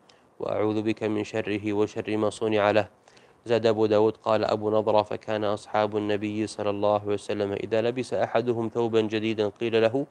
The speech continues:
'تبلي ويخلف الله تعالى.'" حديث صحيح.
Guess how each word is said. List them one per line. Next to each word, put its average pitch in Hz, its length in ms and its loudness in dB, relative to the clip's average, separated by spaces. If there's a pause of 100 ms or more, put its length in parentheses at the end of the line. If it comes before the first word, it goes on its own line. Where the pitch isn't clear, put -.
(400)
'تبلي 110 500 2 (120)
ويخلف 110 500 -2
الله 104 300 2
تعالى.'" 101 680 2 (560)
حديث 104 180 -6
صحيح. 92 440 -10